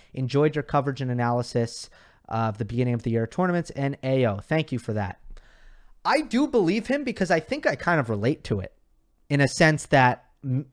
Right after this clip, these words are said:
as a, as a person, I just, and I just mentioned it probably on the wrong question. I meant to talk about this for, to this question, but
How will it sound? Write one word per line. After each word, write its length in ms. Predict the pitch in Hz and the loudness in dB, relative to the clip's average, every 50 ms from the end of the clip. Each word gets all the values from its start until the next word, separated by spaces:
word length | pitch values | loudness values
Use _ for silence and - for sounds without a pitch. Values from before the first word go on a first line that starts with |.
| _ - | _ 0
as 220 | 147 160 147 131 | 0 2 2 2
a, 160 | 143 135 127 - - | 0 -2 -2 0 0
as 180 | 156 151 127 | 0 0 0
a 60 | 127 - | 0 -4
person, 680 | - - 196 220 226 - - - 131 120 117 117 117 - _ - _ _ _ _ _ _ _ _ _ _ _ _ _ _ _ _ _ _ _ _ _ _ _ _ _ _ _ _ _ _ _ _ _ _ _ - | -2 2 2 2 2 2 0 -2 -2 -2 -2 -4 -6 -10 _ -20 _ _ _ _ _ _ _ _ _ _ _ _ _ _ _ _ _ _ _ _ _ _ _ _ _ _ _ _ _ _ _ _ _ _ _ -2
I 60 | 139 | 0
just, 260 | 139 147 190 180 - - _ - - | 0 2 0 -2 -2 -6 _ -8 -2
and 140 | 147 143 | 2 2
I 80 | 147 143 | 2 2
just 220 | 139 175 170 - | 2 0 -2 0
mentioned 440 | 160 160 170 180 - - 170 147 127 | 2 2 2 2 2 0 -2 2 2
it 280 | 127 117 113 - - _ _ _ _ _ _ _ - - | 2 2 2 0 -4 _ _ _ _ _ _ _ -6 0
probably 500 | - 165 156 165 170 170 147 143 143 135 | 4 6 6 6 4 2 2 4 4 4
on 140 | 127 127 123 | 4 4 2
the 80 | 117 | 2
wrong 280 | 113 120 131 139 139 135 | 2 4 4 4 4 4
question. 380 | 135 - 151 135 - - 123 | 2 2 2 2 2 -2 -6
I 100 | 110 107 | -6 -4
meant 220 | 110 123 143 151 - | -2 -2 -2 -4 -6
to 80 | 156 | -8
talk 280 | 131 - 139 135 - - | -4 0 0 0 0 0
about 200 | 123 117 113 - | -2 -2 -2 -2
this 160 | - 120 - | -4 -6 -6
for, 240 | - - _ - 131 | -8 -10 _ -10 -10
to 200 | 120 - - 123 | -6 -4 -2 0
this 180 | 113 131 127 - | 0 0 -2 -2
question, 400 | - 120 104 - - - 104 101 | -4 -4 -4 -4 -8 -12 -10 -6
but 180 | 123 113 - | -6 -6 -6